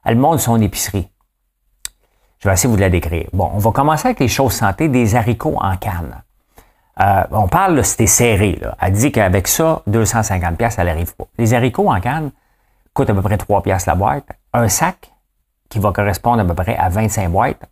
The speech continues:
te coûte trois piastres. T'es capable de les faire tremper. On part, là, on part avec le facile. Les oranges ont augmenté de cent pour cent. Elle a des oranges, là. Les petites carottes, elle prend pas les carottes qui coûtent, euh, une pièce soixante-dix-neuf, le cinq, euh, cinq livres.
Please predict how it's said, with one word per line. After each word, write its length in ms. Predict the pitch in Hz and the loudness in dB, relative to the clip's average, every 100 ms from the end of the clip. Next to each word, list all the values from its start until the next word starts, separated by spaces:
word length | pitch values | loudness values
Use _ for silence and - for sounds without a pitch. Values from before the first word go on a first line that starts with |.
| - | -6
te 60 | |
coûte 180 | 113 110 | -4 -4
trois 240 | - 95 | -2 -2
piastres. 460 | 85 101 107 - - _ _ - | 0 -4 -4 -10 -14 _ _ -8
T'es 80 | 104 | -4
capable 320 | 104 120 110 | 0 0 2
de 60 | |
les 40 | 101 | 0
faire 200 | 95 85 | 0 -4
tremper. 360 | - 82 - - _ _ | -4 -8 -8 -16 _ _
On 200 | 87 87 | -6 -4
part, 280 | 90 117 110 | 0 2 2
là, 100 | 113 | 4
on 80 | 107 | 2
part 180 | 92 117 | 2 0
avec 120 | 98 | 0
le 60 | 95 | -2
facile. 420 | 95 - 98 69 _ _ _ _ - | -2 0 -2 -4 _ _ _ _ -2
Les 180 | 135 139 | 2 4
oranges 380 | 139 226 196 | 4 4 4
ont 40 | 117 | 4
augmenté 340 | 117 107 123 | 2 2 2
de 140 | 127 90 | 2 0
cent 220 | - 120 | 0 0
pour 200 | 101 82 | 0 -2
cent. 140 | 87 - _ _ _ - | -6 -8 _ _ _ -2
Elle 200 | 104 113 | 0 2
a 60 | 113 | 4
des 180 | 113 | 2
oranges, 360 | 107 95 98 90 | 2 2 0 -2
là. 100 | 87 - _ - _ _ _ _ _ | -6 -10 _ -20 _ _ _ _ _
Les 160 | - 277 | 0 2
petites 280 | - - - | 2 -2 0
carottes, 320 | 180 135 117 | 2 2 2
elle 80 | 101 | 2
prend 220 | 107 123 | 2 2
pas 100 | 160 | 2
les 160 | 156 123 | 2 2
carottes 380 | 107 104 139 - | 2 2 0 -2
qui 120 | 110 | -6
coûtent, 300 | 110 110 - | -2 -4 0
euh, 420 | 95 87 82 82 | 0 0 -2 -4
une 160 | 80 110 | -2 0
pièce 240 | 117 107 | 2 0
soixante-dix-neuf, 500 | - 107 95 104 110 | 0 0 2 2 0
le 80 | 104 | 0
cinq, 340 | 92 104 95 98 | -2 -2 -4 -4
euh, 380 | 95 90 85 85 | -2 -2 -2 -4
cinq 300 | - 98 - | -4 -4 -2
livres. 360 | 160 170 95 | -2 -2 -4